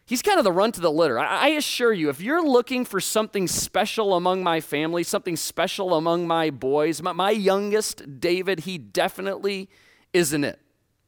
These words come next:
And, and Samuel says, "Send for him at once. We, we will not sit down to eat until he arrives." And, and,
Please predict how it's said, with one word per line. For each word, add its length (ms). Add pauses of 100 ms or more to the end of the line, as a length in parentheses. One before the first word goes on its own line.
(260)
And, 80
and 160
Samuel 340
says, 200
"Send 340
for 140
him 160
at 160
once. 760 (300)
We, 120
we 140
will 140
not 280
sit 300
down 300
to 200
eat 440
until 680 (160)
he 420 (260)
arrives." 720 (500)
And, 120
and, 160